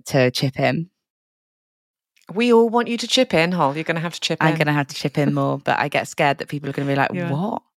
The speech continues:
Speaker 1: What are you talking about?" Like, or, "No, no, we're, we're not talking about eating five thousand biscuits. We're talking about
Speaker 2: <laughs>
Speaker 1: running five thousand kilometers."
Speaker 2: <laughs>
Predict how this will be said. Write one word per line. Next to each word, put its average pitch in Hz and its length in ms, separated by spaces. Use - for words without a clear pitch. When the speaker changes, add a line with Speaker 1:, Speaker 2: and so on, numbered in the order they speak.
Speaker 1:
What 190 100
are 202 40
you 214 120
talking 196 420
about?" - 280
Like, - 160
or, 160 300
"No, 214 600
no, 208 160
we're, 214 260
we're 220 180
not 220 280
talking 208 320
about 180 260
eating 160 460
five 156 480
thousand 147 880
biscuits. - 600
We're - 60
talking 147 340
about 135 420
Speaker 2:
<laughs> - 40
Speaker 1:
running 135 480
five 131 260
thousand 131 520
kilometers." 123 580
Speaker 2:
<laughs> 190 100